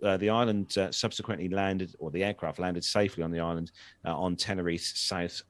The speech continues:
runway zero seven, two hours after departure.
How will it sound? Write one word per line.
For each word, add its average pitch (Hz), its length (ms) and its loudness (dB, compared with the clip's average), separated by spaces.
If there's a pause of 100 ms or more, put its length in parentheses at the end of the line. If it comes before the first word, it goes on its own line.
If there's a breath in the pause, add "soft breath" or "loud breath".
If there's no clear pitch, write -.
runway 87 580 0 (100)
zero 85 340 -2
seven, 80 460 -2 (100)
two 107 240 0
hours 80 400 -2
after 78 320 -10
departure. 107 640 -6